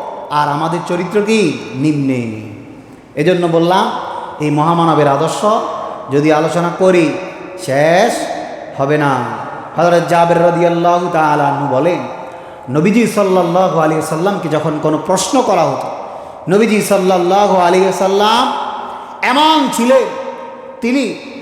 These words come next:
কখনো না বলতেন না, উত্তর দিতেন, সাহাবায়ে কেরামকে সময় দিতেন, সাহাবায়ে কেরামের সাথে কাটাইতেন।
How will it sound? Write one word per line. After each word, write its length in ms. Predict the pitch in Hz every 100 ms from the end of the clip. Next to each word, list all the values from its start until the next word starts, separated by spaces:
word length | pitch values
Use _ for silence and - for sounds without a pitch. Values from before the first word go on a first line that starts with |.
| - - -
কখনো 360 | 202 208 214
না 320 | 185 156 160 147
বলতেন 340 | 135 - 120
না, 140 | 117 - - - - - -
উত্তর 400 | 220 - - 208
দিতেন, 400 | 165 160 175 135
সাহাবায়ে 440 | 135 180 185 190 170
কেরামকে 340 | 175 170 165 170
সময় 240 | 170 170 190
দিতেন, 300 | 156 135 135 123 - - - -
সাহাবায়ে 440 | 202 196 220 202 196
কেরামের 320 | 220 240 233
সাথে 180 | 208 208
কাটাইতেন। 440 | 202 202 220 202